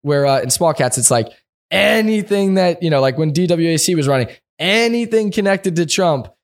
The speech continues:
was going two hundred percent. Yeah, two hundred percent. So, uh, that's pretty much how I've been trading now. Um, you know, and then intraday, I trade pretty much spy, uh,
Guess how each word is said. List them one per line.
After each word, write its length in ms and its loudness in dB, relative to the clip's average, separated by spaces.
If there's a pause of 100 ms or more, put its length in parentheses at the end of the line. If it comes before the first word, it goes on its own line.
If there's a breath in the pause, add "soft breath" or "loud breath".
was 200 -2
going 380 0
two 240 0
hundred 300 0
percent. 280 -2
Yeah, 200 2
two 220 -2
hundred 160 -2
percent. 380 0
So, 400 0 (320 loud breath)
uh, 280 2
that's 180 0
pretty 220 0
much 240 0
how 120 2
I've 100 0
been 80 -4
trading 380 0
now. 480 0 (120)
Um, 380 0
you 100 0
know, 140 2
and 160 0
then 200 0
intraday, 680 0 (220 loud breath)
I 80 2
trade 340 -2
pretty 200 0
much 320 0
spy, 640 0 (340 soft breath)
uh, 380 2